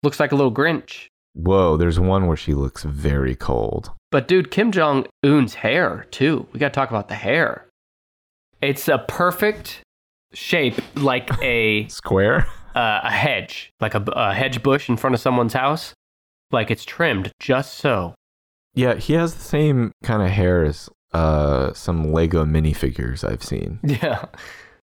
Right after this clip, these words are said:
Speaker 1: Yeah. I mean, say what you want about his hair, though, and his body, but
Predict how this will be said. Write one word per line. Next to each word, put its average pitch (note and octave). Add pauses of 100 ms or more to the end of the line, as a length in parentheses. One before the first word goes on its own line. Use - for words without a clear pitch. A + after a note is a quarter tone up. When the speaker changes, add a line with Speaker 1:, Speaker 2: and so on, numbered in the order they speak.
(140)
Speaker 1:
Yeah. F#2 (1000)
I A#2+
mean, B2
say G#3
what C#4
you D3
want D3
about C3+
his -
hair, D#3
though, E3
and A#2
his G2
body, A#2
but G#2